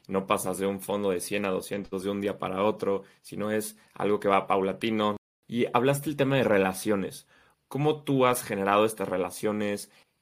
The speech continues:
¿Qué consejos le darías a alguien que está buscando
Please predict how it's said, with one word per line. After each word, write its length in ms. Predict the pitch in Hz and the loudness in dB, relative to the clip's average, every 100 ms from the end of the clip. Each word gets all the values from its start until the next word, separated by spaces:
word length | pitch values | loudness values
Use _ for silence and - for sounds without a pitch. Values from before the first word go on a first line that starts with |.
| - | -10
¿Qué 160 | 123 - | -8 0
consejos 680 | 131 123 123 117 120 113 104 | 2 4 4 4 4 4 4
le 80 | |
darías 460 | 92 92 101 101 98 | 4 6 6 4 2
a 60 | 98 | 0
alguien 200 | 98 98 | 0 -2
que 80 | |
está 180 | - 104 | -4 -2
buscando 840 | 101 95 - 101 101 98 95 92 | 0 -2 -4 -4 -2 0 2 0